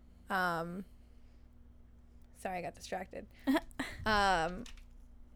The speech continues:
Speaker 1: I wrote down at some point, like, Karen is arguably the most quotable character, and then by the end of the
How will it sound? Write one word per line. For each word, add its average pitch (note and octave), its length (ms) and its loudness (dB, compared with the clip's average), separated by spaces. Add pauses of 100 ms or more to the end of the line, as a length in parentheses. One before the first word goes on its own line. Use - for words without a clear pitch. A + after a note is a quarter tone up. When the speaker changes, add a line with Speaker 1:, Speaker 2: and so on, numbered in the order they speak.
(140)
Speaker 1:
I A3+ 80 10
wrote A#3+ 240 10
down G#3+ 160 6
at A3 120 4
some G3+ 200 2
point, G3 240 2
like, F#3 220 2
Karen G#3 320 4
is G#3 180 2
arguably G3 540 4
the F#3+ 60 0
most F3+ 220 -2
quotable F#3 380 4
character, F#3+ 480 0
and G3 160 0
then G3 80 0
by G3 120 4
the G3 80 2
end F#3+ 100 0
of - 20 -4
the G3 80 0